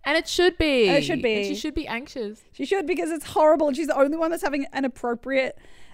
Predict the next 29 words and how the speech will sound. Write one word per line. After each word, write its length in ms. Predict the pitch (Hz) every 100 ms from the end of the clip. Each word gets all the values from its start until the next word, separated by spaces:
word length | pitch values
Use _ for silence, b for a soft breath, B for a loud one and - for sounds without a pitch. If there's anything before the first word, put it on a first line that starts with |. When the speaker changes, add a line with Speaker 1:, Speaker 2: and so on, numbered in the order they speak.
| -
Speaker 2:
emotional 600 | 277 254 220 220 320 262
response 720 | 277 415 - - 269 269 -
to 180 | - 269 -
<laughs> 40 |
all 80 | 311
the 280 | - 494 453
Speaker 1:
She's 200 | 571 240
like, 140 | 254
Speaker 2:
fuck 80 | 262
Speaker 1:
"Your 220 | 226 233
Speaker 2:
shit 120 | 339 320
Speaker 1:
parents, 360 | 285 320 208
like, 120 | 277
Speaker 2:
happening. 100 | 226
Speaker 1:
wanna 260 | 190 214 240
lock 300 | 233 226 226
you 100 | 214
up." 140 | 190 185
She's 140 | 190
like, 100 | 202
"I 120 | 175
wanna 180 | 214 277
lock 200 | 226 247
myself 400 | 202 185 202 -
up." 160 | 180 175
I'm 100 | 170
like, 220 | 160 - -
"I 240 | 247 415
also 840 | - 285 330 320 311 302 294 262